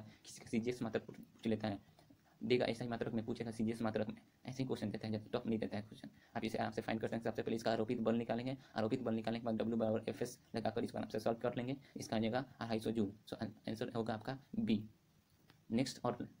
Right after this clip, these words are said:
last question, Next और last question बोल रहा है Planck, sorry प्लांक नियतांक की बीमा होगी,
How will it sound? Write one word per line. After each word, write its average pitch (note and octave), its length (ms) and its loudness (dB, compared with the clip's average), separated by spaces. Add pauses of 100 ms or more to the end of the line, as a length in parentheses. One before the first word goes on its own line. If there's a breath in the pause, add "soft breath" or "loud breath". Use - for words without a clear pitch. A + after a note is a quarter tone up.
last A2 260 4
question, - 300 -4 (520)
Next C3 340 2
और A#2 80 0
last B2 240 -4
question A2+ 260 -2
बोल A#2+ 140 -2
रहा A#2 100 -4
है G#2+ 160 -4 (280 loud breath)
Planck, B2+ 320 2 (160)
sorry A2+ 240 -4 (840 soft breath)
प्लांक D3 180 4
नियतांक B2+ 360 0
की B2+ 80 4
बीमा A#2 200 2
होगी, G#2+ 320 2